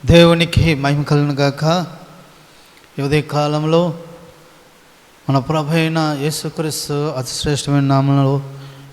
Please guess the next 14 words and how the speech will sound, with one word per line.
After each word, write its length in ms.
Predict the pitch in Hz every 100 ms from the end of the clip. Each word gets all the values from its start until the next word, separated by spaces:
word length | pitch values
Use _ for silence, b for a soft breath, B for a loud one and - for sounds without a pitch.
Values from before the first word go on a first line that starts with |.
| 143
మీకు 180 | 135
అందరికీ 520 | 147 143 147 143 147 135
శుభవందనాలు 600 | - 143 139 143 143 143
తెలియచేస్తున్నాను. 1000 | 147 151 151 160 147 156 156 160 175 175 - B B B B - 143
ఈరోజు 580 | 139 147 123 139 135 143 -
ఉదయ 220 | 147 131
కాలంలో 500 | 135 139 139 139 139
దేవునిలో 600 | 135 139 143 139 139 135 135 - B B B -
కొన్ని 180 | 151 147
భా-, 320 | 135 139 139
వాక్య 300 | 131 135 -
భాగాలు 380 | 135 139 139 139
మనం 320 | 135 135 135
జ్ఞాపకం 380 | 127 135 139 143